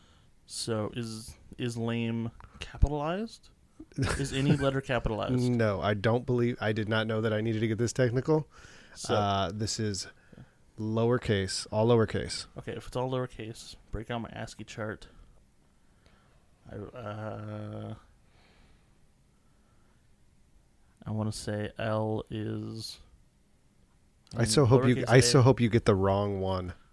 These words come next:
Speaker 2: The, the very first one wrong, so we don't have to sit here and listen to you say all these.
Speaker 1: Uh, um, lowercase a, I think, is
Speaker 2: Well,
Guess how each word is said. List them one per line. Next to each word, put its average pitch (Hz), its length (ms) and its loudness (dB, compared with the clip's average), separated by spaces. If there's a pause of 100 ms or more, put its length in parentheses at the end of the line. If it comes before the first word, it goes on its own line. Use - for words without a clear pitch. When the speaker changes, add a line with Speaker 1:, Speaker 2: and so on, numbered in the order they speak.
(180)
Speaker 2:
The, 123 120 2
the 120 100 0
very 123 260 4
first 123 320 2
one 113 160 0
wrong, 107 280 0
so - 160 -2
we 107 100 0
don't 107 160 0
have 107 140 0
to - 100 -6
sit 107 200 -2
here 101 100 0
and 101 100 -4
listen 101 240 -2
to 95 80 -4
you 98 60 -4
say 98 260 -4
all 92 140 -4
these. 95 280 -8 (380)
Speaker 1:
Uh, 120 140 -4 (100)
um, 113 420 -8 (640)
lowercase 123 420 -4
a, 120 220 -4
I 110 40 -8
think, 113 340 -10
is 110 500 -12 (380)
Speaker 2:
Well, 110 240 -2